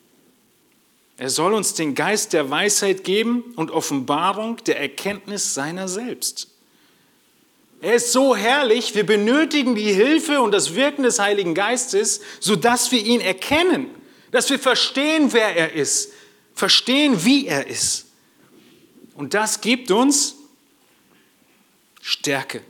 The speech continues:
wie es nachher heißt im nächsten Vers. Bist du davon überzeugt,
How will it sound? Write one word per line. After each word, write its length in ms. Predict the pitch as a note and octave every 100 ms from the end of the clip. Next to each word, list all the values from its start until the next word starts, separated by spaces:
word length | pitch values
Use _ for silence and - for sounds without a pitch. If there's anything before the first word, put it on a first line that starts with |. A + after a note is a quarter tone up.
| _ _ _ _ _ _ _ _ - - - - _ -
wie 100 | A#2
es 180 | A2 A#2+
nachher 420 | A#2+ A#2+ B2+ G#2+
heißt 300 | C3 B2+ -
im 80 | A2+
nächsten 360 | B2 - -
Vers. 580 | - C3+ A2+ - - - _ _ _ _ _ _ _ _ _
Bist 260 | E3+ - -
du 120 | C#4
davon 320 | D4 C#4+ A#3+
überzeugt, 840 | G3 E3 - - F#3+ F3+ A#2+ -